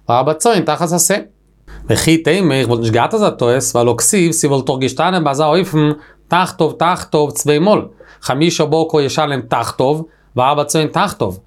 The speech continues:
און נעבן זיי מיינט צו זאגן, אז דער אלע מאל צאלט ער ניין, איז חד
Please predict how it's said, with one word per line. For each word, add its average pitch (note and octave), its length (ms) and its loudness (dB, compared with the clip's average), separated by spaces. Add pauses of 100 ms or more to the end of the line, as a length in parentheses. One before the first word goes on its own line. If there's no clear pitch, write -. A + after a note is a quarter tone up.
(280)
און A#2 100 2
נעבן E3 140 2
זיי D#3+ 160 -2
מיינט E3 160 2
צו D3 100 -2
זאגן, D#3+ 200 2
אז B2+ 100 -2
דער B2+ 240 0
אלע E3 100 0
מאל C#3 160 0
צאלט D#3+ 320 -2
ער C3+ 60 0
ניין, C#3 460 -2 (460)
איז A#2+ 400 2
חד D3 220 0